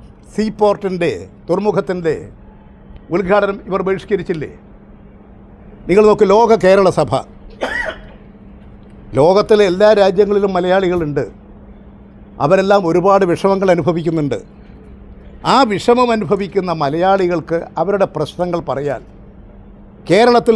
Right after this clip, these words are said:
ഗവൺമെൻറ്റുമായി നേരിട്ട് സംവാദിക്കാൻ ഒരു വേദിയുമില്ല. അതുകൊണ്ടാണ് ഇടതുപക്ഷ ഗവൺമെൻറ് ആ പ്രവാസികളുടെ, വിദേശ മലയാളികളുടെ എല്ലാം പ്രശ്നം കേൾക്കാൻ ലോക കേരള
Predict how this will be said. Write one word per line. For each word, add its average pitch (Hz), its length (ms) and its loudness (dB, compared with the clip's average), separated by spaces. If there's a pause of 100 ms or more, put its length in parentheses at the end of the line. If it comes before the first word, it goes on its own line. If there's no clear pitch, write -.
(100)
ഗവൺമെൻറ്റുമായി 202 600 2
നേരിട്ട് 175 300 0 (100)
സംവാദിക്കാൻ 165 540 -2 (380)
ഒരു 247 240 4
വേദിയുമില്ല. 226 640 4 (1500)
അതുകൊണ്ടാണ് 185 600 2 (840)
ഇടതുപക്ഷ 220 480 0
ഗവൺമെൻറ് 175 460 0 (640)
ആ 185 40 4 (120)
പ്രവാസികളുടെ, 185 800 -2 (540)
വിദേശ 226 280 4 (140)
മലയാളികളുടെ 180 580 0
എല്ലാം 156 260 -2
പ്രശ്നം 165 400 -6
കേൾക്കാൻ 143 360 -4 (800)
ലോക 208 340 4 (120)
കേരള 190 280 2